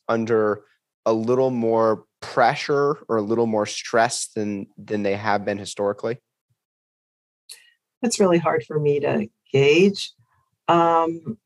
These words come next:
Speaker 2: some of the models are changing. I think some, some B P Os are changing to, "Okay, we take phone calls, but we also deal with your chat. We'll also handle all your self-service."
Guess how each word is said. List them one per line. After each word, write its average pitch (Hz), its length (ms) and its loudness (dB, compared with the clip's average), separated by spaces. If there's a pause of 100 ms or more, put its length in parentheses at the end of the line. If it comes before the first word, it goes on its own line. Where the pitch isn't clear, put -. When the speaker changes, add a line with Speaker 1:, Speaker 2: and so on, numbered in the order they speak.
(640)
Speaker 2:
some 339 280 4
of 339 60 0
the 294 60 4
models 202 360 4
are 180 80 0
changing. 151 640 -4
I 160 100 0
think 208 260 4
some, 196 500 4 (340)
some 294 260 4
B 254 160 4
P 220 180 6
Os 254 200 4
are 196 80 4
changing 170 560 -6
to, 165 520 0 (360)
"Okay, 202 240 4
we 185 140 4
take 190 280 2
phone 302 300 2
calls, 214 280 2
but 185 140 0
we 196 140 4
also 180 720 -2 (260)
deal 180 160 0
with 160 140 -4
your 151 100 -4
chat. 139 320 -4 (560)
We'll 180 140 4
also 190 300 4
handle 175 360 0
all 165 100 2
your 160 120 -4
self-service." 139 680 -6